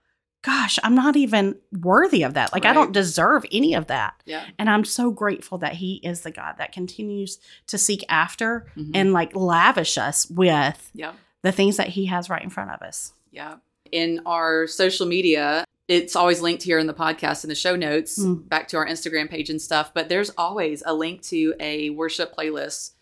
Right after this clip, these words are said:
Speaker 2: in our bio.
Speaker 1: Mm-hmm.
Speaker 2: And we, I would love for you to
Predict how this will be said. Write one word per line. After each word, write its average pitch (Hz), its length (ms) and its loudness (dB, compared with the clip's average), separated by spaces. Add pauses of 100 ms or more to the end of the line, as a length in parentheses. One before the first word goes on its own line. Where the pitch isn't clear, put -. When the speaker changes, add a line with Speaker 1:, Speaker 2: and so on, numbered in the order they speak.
(320)
Speaker 2:
in 185 460 2
our 160 180 2
bio. 175 420 2
Speaker 1:
Mm-hmm. 180 100 2
Speaker 2:
And 160 300 2
we, 190 340 6
I 175 60 4
would 180 140 0
love 170 400 2
for 170 80 -4
you 143 380 -4
to 151 380 2